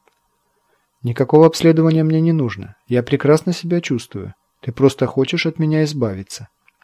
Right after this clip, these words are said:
«Ты вся исцарапана, тебя укусило какое-то исканское животное. В кровь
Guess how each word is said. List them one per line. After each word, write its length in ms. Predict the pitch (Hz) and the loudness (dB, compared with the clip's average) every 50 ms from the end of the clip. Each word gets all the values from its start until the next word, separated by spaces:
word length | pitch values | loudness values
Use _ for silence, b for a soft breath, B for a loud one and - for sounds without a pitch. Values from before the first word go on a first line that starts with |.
| _ _ _ _ _ _ _ _ b b b b b b b b b b b _ | _ _ _ _ _ _ _ _ b b b b b b b b b b b _
«Ты 180 | - 117 123 | -6 -4 -4
вся 220 | 120 - - 143 147 | -4 0 2 2 2
исцарапана, 640 | 143 - - 151 147 135 110 107 - 110 107 107 | 0 -2 -2 0 2 2 0 0 -4 -8 -8 -8
тебя 260 | 107 - 120 113 120 120 | -8 -6 -2 2 2 2
укусило 460 | 120 120 123 120 - - 123 120 120 | 2 2 -2 -4 -2 0 0 0 0
какое-то 440 | 117 - 110 - 120 123 127 - 147 | -2 -6 -6 -2 -2 -2 0 0 -2
исканское 540 | 143 - - - 117 113 113 - - 123 | -2 -2 -4 -4 -4 -4 -6 -6 -8 -8
животное. 600 | 123 127 139 135 117 104 98 - 104 98 98 104 b b b b b b b b | -4 -2 -2 -2 -2 -4 -6 -8 -10 -10 -10 -12 b b b b b b b b
В 140 | b - - | b -18 -6
кровь 320 | - 139 139 165 185 - | 2 4 4 4 4 2